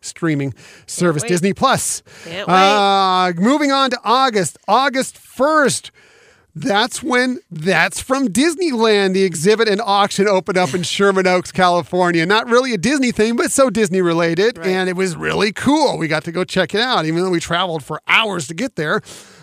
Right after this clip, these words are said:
Speaker 1: Uh, it was really a great time to go up there. They had hundreds of pieces of Disneyland memorabilia. They had a working Jose from the Enchanted
Speaker 2: Right.
Speaker 1: Tiki Room.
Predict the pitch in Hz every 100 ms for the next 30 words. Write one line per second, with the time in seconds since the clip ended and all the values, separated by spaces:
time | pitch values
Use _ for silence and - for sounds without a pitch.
0 | - 175 170 170 175 190 214 214 190 196
1 | 202 220 220 208 175 190 220 - 185 196
2 | 185 160 175 160 170 175 170 151 120 147
3 | 190 214 208 190 185 156 160 196 170 165
4 | 131 175 175 190 185 180 175 175 165 180
5 | 175 156 165 160 160 160 - - - -
6 | 170 175 156 160 214 233 233 156 185 196
7 | 143 175 175 180 - 170 165 165 160 -
8 | 180 185 175 - 185 180 180 170 170 170
9 | 170 165